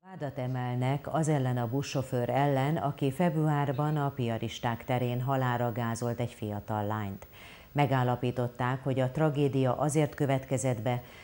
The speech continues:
mert a járművezetője nem tartotta be a kressz szabályait. A buszsofőr annak ellenére sem állt meg a kijelölt gyalogátkelőhely előtt, hogy azt a külső sávban egy másik autó megtette.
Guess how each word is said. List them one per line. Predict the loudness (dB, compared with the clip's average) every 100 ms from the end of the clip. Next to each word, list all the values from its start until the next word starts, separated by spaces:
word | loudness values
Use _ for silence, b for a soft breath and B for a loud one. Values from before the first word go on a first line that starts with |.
| B
mert | 0 0 4
a | 4
járművezetője | 6 4 4 2 2 2 0 2 2 4
nem | 4 2 2
tartotta | 0 0 -4 -2 -2
be | 0 2
a | 0
kressz | 0 -2 0 0
szabályait. | -2 0 -2 -2 -4 -6 -10 -18 -20 -20 B B B B
A | 4 6
buszsofőr | 4 0 2 2 4 2
annak | 4 4 4 4
ellenére | 4 4 2 2 0 0
sem | 0 -2
állt | 0 -2 -2
meg | 0 0 0
a | -2 0
kijelölt | 0 2 2 0 -2 0
gyalogátkelőhely | 2 2 2 2 -2 0 0 0 0 0 -2 0
előtt, | 2 2 0 -8 B B B
hogy | 0 2
azt | 2 2 0
a | 0
külső | 2 0 0 -2
sávban | 0 0 0 0 0
egy | 0
másik | -2 -4 -4 -2
autó | 0 0 0 0
megtette. | 0 -4 -8 -8 -6 -6